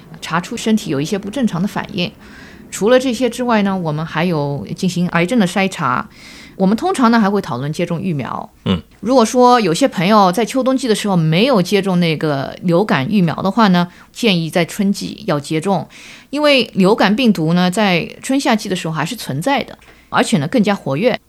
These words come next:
Speaker 2: 嗯。
Speaker 1: 你想，我们在北半球现在是春季，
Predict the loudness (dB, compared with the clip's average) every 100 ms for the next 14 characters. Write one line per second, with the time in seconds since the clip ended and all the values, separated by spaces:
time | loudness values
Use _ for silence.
0 | _ -20 -16 -14 -4 0 2 0 -4 -4
1 | 0 0 2 4 2 -2 -6 -2 2 2
2 | 0 -10 -14 _ -2 2 2 0 -4 -2
3 | -2 -2 -10